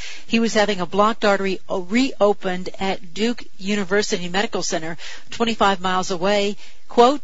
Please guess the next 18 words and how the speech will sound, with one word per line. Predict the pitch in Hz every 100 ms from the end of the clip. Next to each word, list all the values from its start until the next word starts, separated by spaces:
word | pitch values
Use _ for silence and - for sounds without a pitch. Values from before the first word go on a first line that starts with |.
| - -
"It's | 190 202
like | 208 208 -
being | 208 262 285
a | 240
car | - - 208 208 196 -
in | 170
a |
pit | - - 226
stop | - - 180 185 -
at | 185 180 -
nascar. | 170 170 185 202 - 131 113 -
I | 180 240
thought, | - 165 196 -
I'm | 190 170
really | 185 196 220 -
in | 180 180 185
good | 151 170 175 185 -
hands." | - 247 302 143 101 101 -